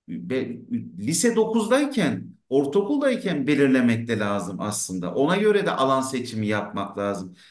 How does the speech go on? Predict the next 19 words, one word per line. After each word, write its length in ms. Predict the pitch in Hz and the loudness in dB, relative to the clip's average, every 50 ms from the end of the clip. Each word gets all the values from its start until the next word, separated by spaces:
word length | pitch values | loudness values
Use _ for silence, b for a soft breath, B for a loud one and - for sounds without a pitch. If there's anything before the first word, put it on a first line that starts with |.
| b b | b b
Siz 320 | - - - 240 226 185 | -6 -2 -2 0 0 0
de 100 | 180 156 | 2 2
biliyorsunuz 480 | 139 127 123 123 117 117 190 214 233 214 - | 2 2 2 2 0 0 0 -2 -2 -2 0
onuncu 380 | 190 202 202 208 190 175 180 | 0 2 2 2 2 2 0
sınıftan, 720 | 175 - 147 131 123 - - - 120 120 120 - - - - - 113 | 0 0 0 -2 -2 -4 -4 -6 -6 -6 -6 -8 -12 -16 -16 -10 -6
e, 240 | 117 110 110 110 101 - - - - _ _ _ _ | -4 -2 -2 -2 -4 -6 -8 -12 -16 _ _ _ _
lisede 480 | 147 175 214 - - 156 131 - 202 - | -2 0 2 2 2 2 0 0 -2 0
alan 280 | - 156 170 190 226 233 | 0 0 2 2 2 2
seçim 440 | 233 - 143 - - - 110 101 | 0 0 -2 -2 -2 -2 -2 -2
var. 240 | 98 95 - b b b b b b b _ _ | -2 -4 -6 b b b b b b b _ _
Kim 240 | - - 214 190 180 | -4 -2 -2 -2 0
sayısalcı, 680 | - 175 165 156 147 139 135 143 143 135 131 135 135 | 0 2 2 4 2 2 0 0 0 0 0 -2 -4
kim 200 | - - 180 156 | -4 -4 -2 -2
eşit 240 | 131 127 113 - - | 0 -2 -2 -2 0
ağırlıkçı 420 | 127 120 113 110 107 101 - - 107 | 0 0 2 0 -2 -4 -4 -4 -4
olacak? 340 | 107 110 113 160 175 175 | -2 -2 -4 -6 -8 -6
Çocuğu 380 | - 185 185 180 202 214 208 202 | -2 -2 0 0 2 2 0 2
kan 260 | 208 220 220 220 214 | 2 2 2 0 0
tutuyor. 560 | - 202 196 - 208 214 226 226 226 226 B | -2 -4 -4 0 2 2 2 2 0 -4 B